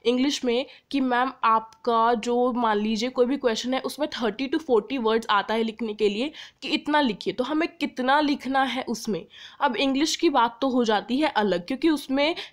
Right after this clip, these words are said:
काफ़ी बच्चे पॉइंट के उसमें आंसर दे के आते हैं, काफ़ी without point करके आंसर दे के आते हैं, क्योंकि उसमें काफ़ी सारे पैराग्राफ्स बनकर आते हैं, ठीक है। लेकिन हिस्ट्री, पोल साइंस, होम साइंस,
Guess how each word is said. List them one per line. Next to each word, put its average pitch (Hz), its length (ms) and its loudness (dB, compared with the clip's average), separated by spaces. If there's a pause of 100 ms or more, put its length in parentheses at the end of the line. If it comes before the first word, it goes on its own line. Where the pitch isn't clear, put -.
काफ़ी 262 280 2
बच्चे 269 280 0 (120)
पॉइंट 269 320 2
के 311 140 -2
उसमें 277 340 -2
आंसर 254 260 2
दे 233 140 2
के 247 120 -2
आते 226 200 0
हैं, 247 80 -2
काफ़ी 247 300 -2
without 220 440 0 (100)
point 240 220 0
करके 226 280 -2
आंसर 220 260 -4
दे 196 160 -2
के 208 120 -6
आते 196 260 -4
हैं, 208 120 -8 (320)
क्योंकि 285 220 0
उसमें 320 260 0
काफ़ी 269 280 0
सारे 285 220 0
पैराग्राफ्स 247 640 0
बनकर 226 320 0
आते - 220 -4
हैं, 190 80 -6
ठीक - 180 -4
है। 165 100 -6 (380)
लेकिन 294 300 2
हिस्ट्री, 277 420 -2
पोल 254 260 2
साइंस, 247 280 -2
होम 240 220 0
साइंस, 247 360 -2